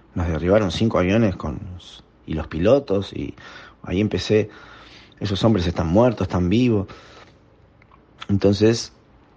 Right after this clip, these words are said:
de esa manera me, me impactó muchísimo, me impactó muchísimo y lo llevé durante toda la vida.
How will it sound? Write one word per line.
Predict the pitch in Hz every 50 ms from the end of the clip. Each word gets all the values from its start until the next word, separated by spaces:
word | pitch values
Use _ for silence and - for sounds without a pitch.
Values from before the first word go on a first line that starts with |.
| _ _ _ -
de | 98 107
esa | 107 - 110
manera | 101 104 104 107 110 107 107 107 110 110 110 107 101 98 92 82 - - - - - - - - - - - - - - - - - - - - _ _ _ _ _
me, | - 95 92 90 87 87 82 82 80 80 78 67 58 58 - - - _ _ _ _ _ _ _ - _ _ _ _ _ _ _ _ _ _ _ -
me | 98
impactó | 95 85 87 95 - 107 104
muchísimo, | 101 90 - - 80 - - 67 60 50
me | - 67
impactó | 73 82 85 87 101 98
muchísimo | 98 92 107 110 110 117 113 110
y | 101 90
lo | 85 90 87 78
llevé | - - 85 80 90 92 92 92 87 87
durante | 87 85 85 78 - 85
toda | - 101 95 92
la | 92 90
vida. | 90 87 82 76 67 - -